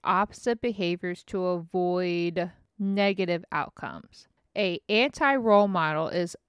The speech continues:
negative behaviors that influence you to practice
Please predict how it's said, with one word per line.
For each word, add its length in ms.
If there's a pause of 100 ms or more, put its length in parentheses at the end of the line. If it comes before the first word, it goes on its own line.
negative 760
behaviors 960
that 220
influence 760
you 400
to 280
practice 920